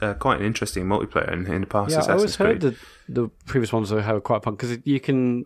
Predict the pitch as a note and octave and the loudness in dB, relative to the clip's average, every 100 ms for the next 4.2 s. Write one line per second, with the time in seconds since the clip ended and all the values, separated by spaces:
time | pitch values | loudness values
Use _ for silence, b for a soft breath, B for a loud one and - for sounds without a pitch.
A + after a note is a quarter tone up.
0 | _ C3+ C3+ B2+ B2 A#2+ C3+ B2 A2+ - | _ 0 2 4 2 0 -2 0 0 -2
1 | C#3 A#2+ A2 A#2+ G#2+ B2+ A2+ A2+ A2 A#2+ | -2 -2 -2 -4 0 -2 0 -2 -2 -6
2 | - B2 A2+ A#2 B2+ B2+ - B2 B2 B2 | -4 -6 -4 -6 -4 -6 -4 -4 -4 -2
3 | C3 B2+ A2+ A#2+ A2+ A#2 A#2+ A#2+ A#2+ B2+ | -2 0 0 -2 -2 -2 0 -2 0 0
4 | D3 D#3 | -2 -4